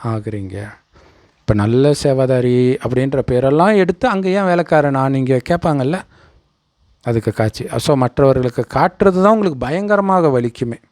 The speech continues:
பயங்கரமான தண்டனை. அதே மாதிரியே நீங்க நாராயணன் ஆகுறீங்கன்னா, அதுவும் ஏன்னு காட்டுவாங்க. அது உங்களுக்கு சந்தோஷத்தை கொடுக்கும்.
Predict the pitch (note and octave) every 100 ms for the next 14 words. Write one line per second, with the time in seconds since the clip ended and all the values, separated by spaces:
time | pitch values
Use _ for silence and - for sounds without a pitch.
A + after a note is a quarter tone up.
0 | _ _ _ _ _ _ _ - A#2+ D3+
1 | E3 D#3 D#3 C3 A#2 G#2+ - _ - _
2 | _ _ C#3+ G#3 C4+ B3+ A#3 G#3+ A3+ G#3
3 | F3 D#3 D#3+ A3+ A3+ G3+ F#3 E3+ E3 D#3+
4 | A#3+ G3+ C4 C4+ G#3+ G3+ F3+ D3 C3 A#2+
5 | A#2 F#3 A#3 G#3 - F3 F3+ F#3+ F3 C3+
6 | B2+ A2 G#2+